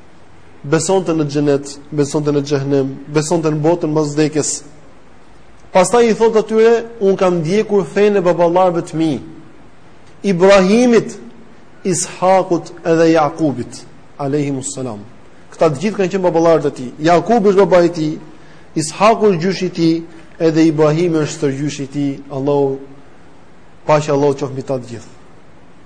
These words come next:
Pastaj u thot atyre, "Nuk na takon ne t'i bëjmë shok Allahut subhanahu wa taala." Por du të treguar që shokvënia ndaj Allahut është gjë më e rëndë, prandaj ai kur filloi u foli, u foli,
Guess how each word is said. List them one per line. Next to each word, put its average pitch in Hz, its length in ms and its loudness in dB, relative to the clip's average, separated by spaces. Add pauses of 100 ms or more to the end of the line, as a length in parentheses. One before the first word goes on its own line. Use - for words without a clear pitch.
(1080)
Pastaj 190 320 6
u 247 120 4
thot 247 200 2
atyre, 262 540 4 (640)
"Nuk 214 260 2
na 254 160 6
takon 247 440 4
ne 277 180 4
t'i 220 120 -2
bëjmë 233 180 2
shok 226 220 2
Allahut 220 360 4
subhanahu 175 380 0
wa 151 40 -2
taala." 123 380 -2 (1900)
Por 180 100 2
du 185 120 4
të 180 40 -10
treguar 196 480 2
që 190 140 -2
shokvënia 180 580 -2
ndaj 165 200 2
Allahut 180 520 0
është 147 260 -4
gjë 170 180 4
më 160 100 0
e 160 120 4
rëndë, 147 280 2
prandaj 175 380 2
ai 170 80 4
kur 165 160 -2
filloi 170 320 4
u 165 40 2
foli, 175 320 4
u 170 80 4
foli, 196 480 2